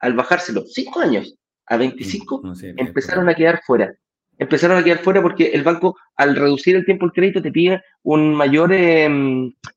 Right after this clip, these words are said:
Speaker 1: te pide una mayor, eh, la, como la cuota te queda más alta, ese veinticinco por ciento, entonces te pide una mayor renta.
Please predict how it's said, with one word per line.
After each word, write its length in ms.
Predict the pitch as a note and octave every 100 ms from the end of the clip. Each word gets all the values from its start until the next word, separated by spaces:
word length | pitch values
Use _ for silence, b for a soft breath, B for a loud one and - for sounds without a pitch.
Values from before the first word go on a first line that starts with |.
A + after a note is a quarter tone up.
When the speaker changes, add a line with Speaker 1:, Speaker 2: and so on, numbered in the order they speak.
| _
Speaker 1:
te 100 | B2
pide 180 | C#3+ D#3
una 180 | D3+ C#3+
mayor, 320 | C3+ C#3 D#3
eh, 720 | D#3+ D3 C3+ B2+ B2 A2+ G2
la, 220 | E2 A#2+ -
como 160 | - A#2+
la 140 | A#2
cuota 240 | B2+ F3 F3+
te 80 | D#3
queda 180 | E3+
más 140 | F3 E3+
alta, 240 | F3 G3+
ese 100 | F#3
veinticinco 400 | C#3+ C#3 C#3 D#3
por 80 | D3+
ciento, 320 | F3 E3+ G3 b b _
entonces 280 | B2+ D3 D3+
te 80 | C3+
pide 140 | D3+
una 140 | D#3+ D3
mayor 280 | C3 D3+
renta. 340 | D3+ C3 -